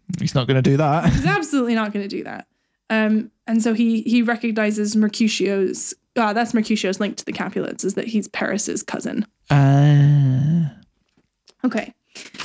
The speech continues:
Speaker 2: Um, so Romeo, uh, sees Juliet and he thinks, "Oh, she's so beautiful. Like, it looks as if she might just be sleeping."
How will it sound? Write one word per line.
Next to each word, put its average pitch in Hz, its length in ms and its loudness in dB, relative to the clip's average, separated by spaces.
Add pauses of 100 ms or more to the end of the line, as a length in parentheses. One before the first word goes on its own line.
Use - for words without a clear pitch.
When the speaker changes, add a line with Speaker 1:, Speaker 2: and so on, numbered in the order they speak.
(120)
Speaker 2:
Um, 240 440 2 (720)
so 269 200 0
Romeo, 320 800 0 (220)
uh, 220 580 0 (180)
sees 269 800 0
Juliet 196 560 -2 (420)
and 208 240 0
he 220 120 0
thinks, - 580 -4
"Oh, 277 240 2
she's - 260 -4
so 302 140 0
beautiful. 220 760 -4
Like, 208 200 -4
it 214 80 -4
looks 220 240 -2
as 214 80 -2
if 214 100 -4
she - 140 -2
might 190 200 0
just 196 200 -6
be 202 60 -4
sleeping." - 560 -6